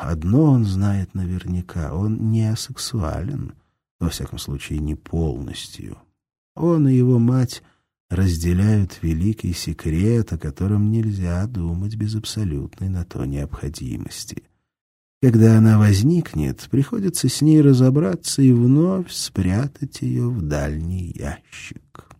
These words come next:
«Мама, я вижу твои трусики», — думает он, и как можно скорее заканчивает с насущным делом.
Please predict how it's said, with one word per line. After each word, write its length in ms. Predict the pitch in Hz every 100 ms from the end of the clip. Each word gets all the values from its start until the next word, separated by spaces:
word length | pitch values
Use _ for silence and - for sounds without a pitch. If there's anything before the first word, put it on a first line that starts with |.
| _ _ _ _ -
«Мама, 720 | 69 87 127 151 156 160 165 - -
я 240 | 90 107
вижу 400 | 90 107 127 139
твои 340 | - 131 131
трусики», — 1040 | 139 - 87 92 95 - 101 - 95 95 98 _ _ _ _
думает 640 | 76 78 78 76 73 73 92
он, 240 | 117 113
и 40 | 90
как 220 | 78 -
можно 300 | 90 87 85
скорее 520 | - 76 87 110 92
заканчивает 1080 | 82 73 - 78 87 80 - 78 76 71 - _ _
с 160 | - -
насущным 800 | 76 64 - 62 - - 65 64
делом. 540 | 69 50 50 - -